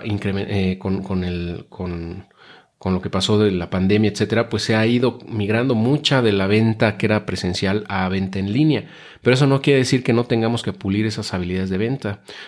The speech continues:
porque aunque yo no estoy enfrente del cliente para, por ejemplo, en, en Amazon, para, para vender un producto, tuve que hacer la chamba, eh, al momento de, de diseñar el, el, el listado del producto,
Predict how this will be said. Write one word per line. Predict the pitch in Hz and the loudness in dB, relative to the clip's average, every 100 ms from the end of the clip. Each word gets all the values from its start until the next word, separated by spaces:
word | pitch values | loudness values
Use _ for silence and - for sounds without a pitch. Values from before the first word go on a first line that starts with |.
| - | -6
porque | 104 - | -4 -2
aunque | 98 107 | 0 0
yo | 104 127 | 2 4
no | 143 | 4
estoy | 135 135 | 2 2
enfrente | 127 120 120 120 | 2 2 0 2
del | 113 107 | 0 0
cliente | 113 107 104 98 | 2 2 2 -4
para, | 95 90 85 - _ | -6 -6 -6 -10 _
por | 98 | -6
ejemplo, | 98 95 98 | -2 0 0
en, | 92 95 | -2 -2
en | 92 | -2
Amazon, | 92 95 92 90 90 - | 0 0 -2 -4 -10 -6
para, | 85 80 - - | -6 -6 -10 -6
para | 87 | -4
vender | 87 90 95 | -2 -2 -2
un | 95 | 0
producto, | 110 131 127 - - - - - - - _ _ | 2 2 2 -4 -4 -18 -18 -18 -18 -20 _ _
tuve | - 180 185 | 4 4 4
que | 117 | 2
hacer | 139 127 | 2 2
la | 117 | 2
chamba, | - 113 110 120 - - _ _ | 2 4 4 2 -4 -20 _ _
eh, | 110 101 98 | -2 0 0
al | 101 | 0
momento | 98 107 110 131 | 2 2 0 0
de, | 110 101 - - _ - - - | 2 0 -2 -18 _ -20 -18 -4
de | 104 95 95 | 0 2 2
diseñar | 98 92 110 110 135 | 0 2 4 4 4
el, | 135 113 107 | 4 2 0
el, | 95 92 87 92 | -2 -2 -4 -6
el | 92 87 | -6 -4
listado | 92 95 117 127 | -2 0 2 4
del | 123 101 | 2 2
producto, | 95 95 95 - 151 | 0 0 0 -4 -10